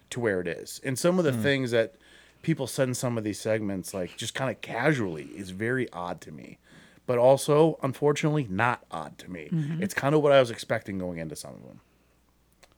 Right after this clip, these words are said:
Speaker 1: I don't know.
Speaker 2: I'm, see, this is where I might be diverging. I'm fine with it. I'm fine with a boycott. Cool, don't buy it.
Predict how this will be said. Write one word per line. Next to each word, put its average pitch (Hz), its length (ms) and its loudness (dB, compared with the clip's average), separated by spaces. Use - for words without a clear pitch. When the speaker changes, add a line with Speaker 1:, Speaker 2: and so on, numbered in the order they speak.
Speaker 1:
I 80 80 -12
don't 71 140 -12
know. 65 120 -14
Speaker 2:
I'm, 233 360 2
see, 160 440 0
this 160 280 -8
is - 80 -6
where 90 120 0
I 82 100 0
might 82 260 -6
be 85 120 -6
diverging. 85 560 -6
I'm 226 160 -2
fine 143 300 -6
with 92 140 -6
it. - 160 -14
I'm 190 160 -4
fine 175 400 -2
with 165 120 0
a 143 60 -2
boycott. 156 600 -4
Cool, 330 360 -2
don't 175 260 -2
buy 277 180 -6
it. 90 240 -10